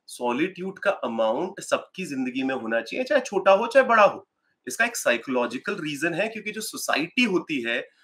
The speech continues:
उसके अंदर जो वैल्यू सिस्टम है, जो इंडिविजुअल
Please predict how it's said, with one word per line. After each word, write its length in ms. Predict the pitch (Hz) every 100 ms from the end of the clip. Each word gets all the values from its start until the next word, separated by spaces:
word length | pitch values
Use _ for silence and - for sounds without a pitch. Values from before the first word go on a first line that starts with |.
| - -
उसके 280 | 156 - 226
अंदर 480 | 170 160 160 196
जो 160 | 175 190 - 117
वैल्यू 260 | 127 185
सिस्टम 440 | 214 175 - 165 139
है, 300 | 120 139 - - -
जो 80 | 156
इंडिविजुअल 880 | 143 135 156 165 170 170 208 202